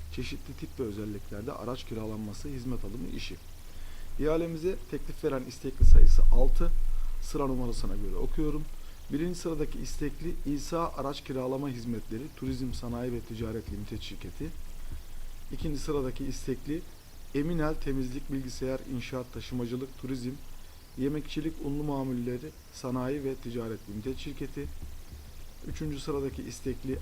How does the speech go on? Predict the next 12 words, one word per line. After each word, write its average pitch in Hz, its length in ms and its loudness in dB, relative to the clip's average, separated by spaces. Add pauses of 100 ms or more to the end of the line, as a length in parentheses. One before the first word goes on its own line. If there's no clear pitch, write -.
Aydoğanlar 139 580 -4 (100)
Otomotiv 131 440 -8
Sanayi 120 440 -6
ve 113 60 -8
Ticaret 110 440 -12 (140)
Anonim 127 280 -6
Şirketi. 139 520 -10 (1160)
Dördüncü 147 420 -2
sıradaki 120 420 -6
istekli 120 460 -6
Mesut 120 380 -6 (120)
Dursun. 139 380 -6